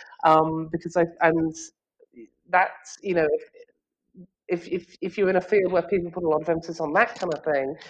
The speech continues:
so some people have got it and some people haven't, then I think it's gonna be very natural to worry that, about your success and whether, and to think, "Well, if I only succeeded because I worked hard or because I came along at the right ti-, you know, right time and right place, or I, you know, because I had a good team around me,"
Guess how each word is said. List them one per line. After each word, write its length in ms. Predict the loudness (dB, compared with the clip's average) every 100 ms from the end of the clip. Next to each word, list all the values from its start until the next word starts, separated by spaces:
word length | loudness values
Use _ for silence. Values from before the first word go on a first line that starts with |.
| -20 -20 -4
so 100 | 0
some 160 | 2
people 220 | 0 0
have 100 | -2
got 160 | 2 2
it 80 | 2
and 120 | -2 -2
some 140 | 0
people 180 | 0 -2
haven't, 520 | 2 2 2 -4 -12 -20 -20 -20 _
then 260 | 2 4 4
I 80 | 2
think 200 | 0 -2
it's 120 | -4
gonna 160 | -2 0
be 40 |
very 200 | 2 2
natural 420 | 4 2 0 -6
to 120 | -4
worry 420 | 0 4 6 6 4
that, 240 | 2 0 -6 -14 -2
about 240 | 2 2
your 80 | 0
success 500 | -6 -4 2 2 0
and 100 | 2
whether, 380 | 2 4 2 2 -8 -20 -14
and 80 | -6
to 80 | -2
think, 200 | 0 4
"Well, 160 | 6 6
if 120 | 6
I 80 | 6
only 140 | 6 4
succeeded 480 | -4 -6 0 0 0
because 200 | -2 0
I 80 |
worked 400 | 2 4 4 2
hard 440 | 0 2 4 2 0 -10 -20 _
or 80 | -8
because 240 | -2 0
I 60 | 0
came 220 | 0 2
along 360 | 6 4 4 -2
at 80 | 0
the 80 | 4
right 180 | 4
ti-, 180 | 4 2 2
you 100 | 4
know, 80 | 4
right 220 | 4 2
time 180 | 2 -2
and 80 | 0
right 200 | -2 -2
place, 480 | -2 2 2 -2 -12 _ -20 -20 _
or 540 | -2 0 2 0 -2 2
I, 280 | 4 6 4
you 140 | 4 6
know, 120 | 6
because 260 | 4 -2 4
I 120 | 6
had 100 | 4
a 40 |
good 180 | 0 -4
team 240 | -2 -2 0
around 300 | -2 -2 -2
me," 240 | -4 -4